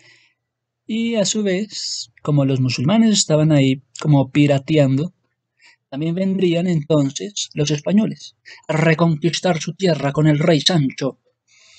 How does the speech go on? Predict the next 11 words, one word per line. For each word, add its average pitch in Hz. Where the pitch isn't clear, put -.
El 135
se-, -
el 147
rey 175
Sancho, 208
que 185
sería 139
el 135
rey 143
de 127
Pamplona, 123